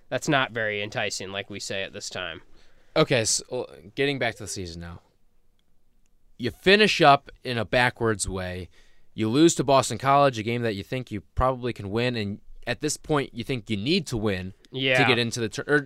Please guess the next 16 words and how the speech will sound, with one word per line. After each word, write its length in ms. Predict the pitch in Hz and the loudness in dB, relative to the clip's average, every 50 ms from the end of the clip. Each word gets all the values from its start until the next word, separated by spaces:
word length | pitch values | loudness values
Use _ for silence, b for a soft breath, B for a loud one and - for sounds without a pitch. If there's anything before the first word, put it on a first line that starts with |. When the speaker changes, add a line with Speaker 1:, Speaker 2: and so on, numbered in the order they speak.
| - - | -4 -2
Speaker 2:
to 120 | - 190 | 4 6
at 60 | 196 208 | 6 6
least 200 | 233 226 - - | 6 0 0 2
feel 120 | 185 170 | 2 0
comfortable 800 | - - - - 165 160 147 - - 123 95 107 95 92 87 b b b b b b | 0 0 -4 -2 -2 -2 -2 -2 -4 -2 -2 0 -2 -2 -4 b b b b b b
going 220 | - 127 123 127 120 | 0 0 0 0 -2
into 140 | 110 104 | -4 -4
the 80 | 110 110 | -6 -8
tournament. 440 | - - 113 104 98 95 95 95 - - - - - - - - | -6 -6 -6 -6 -4 -4 -6 -8 -10 -14 -20 -20 -20 -20 -16 -8
Loss. 500 | - 110 113 104 92 95 - - - - - - - - - - - - - | 0 2 2 2 2 0 -4 -4 -4 -6 -10 -16 -16 -16 -14 -14 -14 -10 -2
But 80 | - 156 | 4 8
Speaker 1:
That 60 | 156 | 8
Speaker 2:
then 80 | 165 165 | 8 8
Speaker 1:
was 100 | 151 226 | 8 6
Speaker 2:
you, 40 | 190 | 4
Speaker 1:
doomsday. 720 | - 143 127 123 120 117 - - 95 92 95 95 101 - | 2 2 0 0 -2 -4 -6 -6 -4 -2 -2 -2 -4 -6